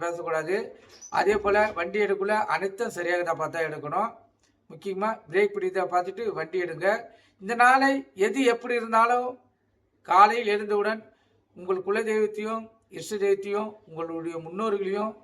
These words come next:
வணங்குங்க. இது உங்களால் வணங்க முடியலனாலும் பூமாதேவி அம்மாவை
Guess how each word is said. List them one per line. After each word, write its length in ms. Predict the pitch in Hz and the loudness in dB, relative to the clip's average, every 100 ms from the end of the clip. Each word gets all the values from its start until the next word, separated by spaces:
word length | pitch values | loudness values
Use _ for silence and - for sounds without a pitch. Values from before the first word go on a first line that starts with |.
| _ _ _ 147 | _ _ _ 0
வணங்குங்க. 400 | 170 190 170 180 202 - - _ - 240 | 0 0 0 2 2 -4 -20 _ -8 -2
இது 120 | 294 311 | 0 2
உங்களால் 380 | 277 262 269 285 277 - _ _ _ _ _ - | 4 12 12 12 4 -14 _ _ _ _ _ 0
வணங்க 220 | 185 247 240 | 2 4 0
முடியலனாலும் 520 | 233 208 214 226 156 - _ _ _ _ 185 | 0 2 4 4 2 -6 _ _ _ _ -6
பூமாதேவி 520 | 277 285 277 254 240 | 4 8 8 8 4
அம்மாவை 360 | 226 226 220 240 | 6 4 4 4